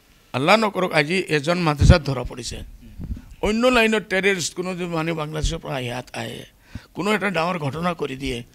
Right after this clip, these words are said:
এইটো দেশৰ কাৰণে হ'ব নে এজন মানুহৰ কথা হ'ব না? দেশৰ কাৰণে খতৰা।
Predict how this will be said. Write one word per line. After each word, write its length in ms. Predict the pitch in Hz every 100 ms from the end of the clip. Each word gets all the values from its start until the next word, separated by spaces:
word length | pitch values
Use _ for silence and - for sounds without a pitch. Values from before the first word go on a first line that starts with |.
| - - - -
এইটো 180 | 175 214
দেশৰ 320 | 165 151 190
কাৰণে 320 | 220 220 220
হ'ব 200 | 202 220 220 131 - _ _ _ _ _ _ _ _ _ _ -
নে 80 | 180 175
এজন 180 | 190
মানুহৰ 300 | 202 185 185
কথা 200 | 156 165
হ'ব 160 | 156 156
না? 200 | 214 226 - _ _ - - _ 127
দেশৰ 260 | 165 226
কাৰণে 280 | - 101 98
খতৰা। 280 | - -